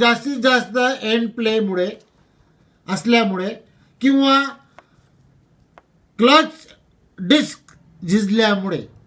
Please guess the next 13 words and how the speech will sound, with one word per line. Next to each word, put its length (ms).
तर 200
यापैकी 540
बरोबर 340
उत्तर 360
आहे 220
Clutch 440
डिस्क 440
झिजल्यामुळे. 800
पुढचा 300
objective 480
आहे 220
Four 340
wheel 360